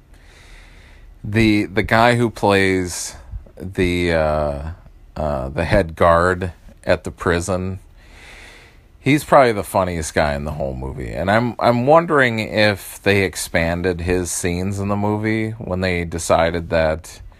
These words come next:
they needed to have more humor in it, because he's, like,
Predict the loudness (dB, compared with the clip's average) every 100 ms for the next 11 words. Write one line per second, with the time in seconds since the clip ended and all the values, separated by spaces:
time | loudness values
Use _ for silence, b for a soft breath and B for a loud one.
0 | b b b -2 -2 -2 -4 -2 2 2
1 | 0 0 0 -2 -4 -4 0 0 0 0
2 | -4 -4 -6 0 0 0 -2 -2 2 2
3 | 2 -2